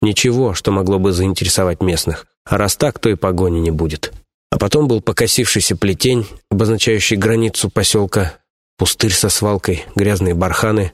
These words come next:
и дорога, уходящая к горизонту, и далекий вой панцирников, и первый в жизни Макоты рассвет в пустоши.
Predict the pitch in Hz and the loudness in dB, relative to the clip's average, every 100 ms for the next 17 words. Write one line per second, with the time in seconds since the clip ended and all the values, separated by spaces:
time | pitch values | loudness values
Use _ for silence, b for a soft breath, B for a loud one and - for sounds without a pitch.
0 | _ _ _ _ _ - - 98 82 78 | _ _ _ _ _ -2 2 2 0 -2
1 | 76 - - 95 104 95 90 - 90 90 | -4 -6 -4 -2 0 2 0 0 0 0
2 | 95 87 87 82 78 85 - _ _ _ | 0 0 0 -2 -2 -4 -6 _ _ _
3 | _ - 120 113 117 - 101 92 98 - | _ 0 2 2 0 0 0 2 0 -2
4 | 95 90 - 85 82 - 82 - _ _ | -2 0 0 0 0 -2 -4 -6 _ _
5 | _ _ - - 123 101 98 95 104 98 | _ _ -2 0 2 2 0 2 2 2
6 | 95 101 - - 95 95 - 90 76 - | 0 0 -2 -2 0 0 0 0 -2 -6
7 | - - 95 85 90 - 80 | -12 -4 -2 0 0 0 -2